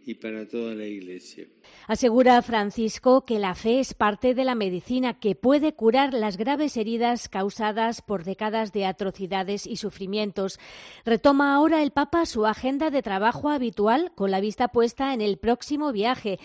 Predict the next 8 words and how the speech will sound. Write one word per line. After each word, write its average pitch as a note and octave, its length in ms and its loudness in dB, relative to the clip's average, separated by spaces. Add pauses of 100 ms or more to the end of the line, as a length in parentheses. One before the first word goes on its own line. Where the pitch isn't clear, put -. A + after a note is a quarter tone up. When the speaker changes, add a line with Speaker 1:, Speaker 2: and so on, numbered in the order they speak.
(280)
Speaker 2:
Myanmar B3 680 2
y G#3+ 100 -2
Bangladesh, A3 680 -2
en G3 140 -4
el F#3 140 -2
mes A3+ 180 0
de B3+ 120 0
noviembre. F3 680 -2